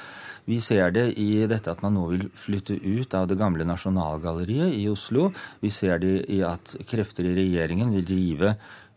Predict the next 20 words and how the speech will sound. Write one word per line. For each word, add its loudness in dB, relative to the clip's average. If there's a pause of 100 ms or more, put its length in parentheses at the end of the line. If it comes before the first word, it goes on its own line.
(100)
Y-blokken 2
med 6
monumentalkunst 2
av 2
Picasso -2
og 2
Nesjar 0
i 0
regjeringskvartalet. 0 (300)
Og 4
vi 4
ser 2
det 6 (160)
i 2
Nord-Norge 4
ved 0
at -4
man 2
vil 2
rive 2